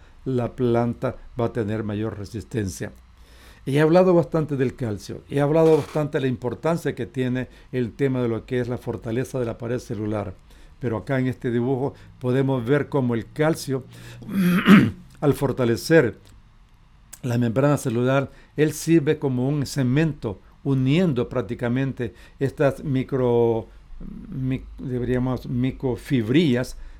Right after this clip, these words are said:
de celulosa, esa hemicelulosa, hemicelulosa y lignina, uniéndolas prácticamente para fortalecer.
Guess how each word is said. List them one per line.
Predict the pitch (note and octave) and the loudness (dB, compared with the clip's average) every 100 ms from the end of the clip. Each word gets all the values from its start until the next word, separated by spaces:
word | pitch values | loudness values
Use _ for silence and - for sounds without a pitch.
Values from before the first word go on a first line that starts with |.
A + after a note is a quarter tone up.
| - | -6
de | A#2+ | -6
celulosa, | - B2+ B2 D3 F3+ C#3+ C3+ - - - - | -4 -2 2 4 4 0 -6 -8 -20 -20 -4
esa | C#3 C#3+ D3 | -4 0 0
hemicelulosa, | C3 C3+ - - - C3+ A#2+ C3+ D#3 D3 | 0 -2 -4 -10 -6 -2 2 4 4 0
hemicelulosa | C3 A#2+ C3+ B2 C#3+ D#3 C#3+ | -4 -6 -4 0 0 0 -2
y | A#2 | -4
lignina, | A#2 A#2+ D3 C#3 C#3 - - - | -2 -2 -2 -2 -6 -10 -20 -6
uniéndolas | D3 C3+ C3 E3 F#3 B2+ A2 G#2 - | -2 0 2 2 2 0 -2 -4 -8
prácticamente | B2+ A2+ - A2+ A2+ A#2 G#2 A#2 - - - | -10 -8 -10 -8 -4 -4 -6 -10 -10 -18 -10
para | B2 A2 | -6 -6
fortalecer. | C3 A2+ A#2+ A2 - B2+ G#2 | -6 -6 -4 -4 0 2 0